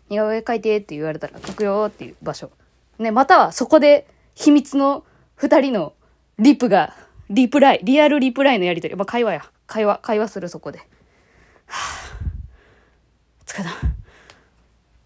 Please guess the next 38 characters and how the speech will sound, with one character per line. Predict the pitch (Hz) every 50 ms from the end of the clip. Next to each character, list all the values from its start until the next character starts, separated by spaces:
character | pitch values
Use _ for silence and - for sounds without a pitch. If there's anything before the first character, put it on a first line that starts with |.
| _ _ _ _ _
暑 | - 202 240 - - 381
い | 370
の | 294 185
よ、 | 147
部 | 147 156 175
屋 | 214 185 190 180
が、 | 156 139 143
あ | 151
と。 | - - - _ _ _ _ _ _ -
録 | - 214 240 240 240 294
音 | 311 302
す | - 320
る | 285
た | 320
め | 294 220
に | 165
扇 | 165 - 302 311
風 | 311 269
機 | -
止 | -
め | 175 190
た | 196
か | 170
ら | 165 147
さ。 | - - - - - _ _ _ _ _ _ _ _ _ _ _ _ _ _ _ _ _ - -
は | - 254
い。 | 240 - - - _ _ _ _ -
こ | - 339
れ | 311
で | 381 330
奥 | 320 - 240
ま | 196 175
で | 170
行 | 175 170
き | -
ま | 170 165 170
し | - -
た。 | - 202 202 -